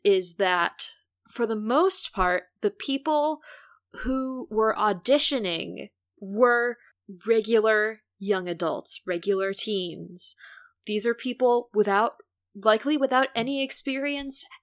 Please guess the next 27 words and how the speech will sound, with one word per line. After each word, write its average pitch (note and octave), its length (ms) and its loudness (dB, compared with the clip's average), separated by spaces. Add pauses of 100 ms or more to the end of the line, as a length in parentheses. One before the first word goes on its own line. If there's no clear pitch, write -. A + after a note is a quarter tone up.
(140)
acting B3 460 2
in G3+ 200 -4
front A3+ 340 -2
of A3 80 -4
a A3 120 0
camera. A3+ 520 -4 (400)
They G#3 140 2
may G#3 140 2
have C4 140 0
had C#4 180 0
experience, C4+ 720 -2
like, G3+ 160 2
acting F#3+ 360 -4
in F#3+ 120 -6
musical G3 360 -4
theater, G#3+ 380 -2
but F#3+ 180 0
we F#3+ 120 2
all F#3 120 2
know G3+ 120 -4
that F#3+ 180 -6
stage F#3+ 520 -4 (100)
and G#3 200 -2
screen A3 320 -2
acting G#3+ 440 -4
are F#3+ 160 -2
different. G3 600 -4